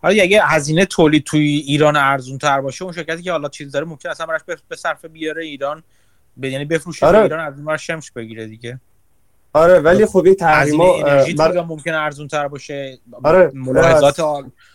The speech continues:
Speaker 1: محیط زیستی نباشه اون چنان. کلاً این ور اگه آسون تر باشه، تولید ممکنه بفرستنش ایران.
Speaker 2: ملاحظات محیط زیستی هست، ولی حالا نه آنچنان مثل مثلاً ترکیه یا مثلاً چین که مثلاً اینقدر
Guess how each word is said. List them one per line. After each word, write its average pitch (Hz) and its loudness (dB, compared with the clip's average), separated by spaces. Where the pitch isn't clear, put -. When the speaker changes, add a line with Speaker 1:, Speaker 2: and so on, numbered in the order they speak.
Speaker 1:
محیط 135 -8
زیستی 127 -12
نباشه 185 -4
اون 160 -10
چنان. 147 -10
کلاً 165 -2
این 202 -6
ور 190 0
اگه 165 -10
آسون 151 -10
تر 160 -10
باشه، 147 -20
تولید 165 -10
ممکنه 165 -10
بفرستنش 156 -14
ایران. 101 -18
Speaker 2:
ملاحظات 208 4
محیط 220 4
زیستی 190 0
هست، 180 -2
ولی 180 4
حالا 202 6
نه 220 4
آنچنان 151 4
مثل 143 0
مثلاً 139 2
ترکیه 135 0
یا 135 6
مثلاً 131 0
چین 120 -2
که 101 -4
مثلاً 104 -2
اینقدر 117 0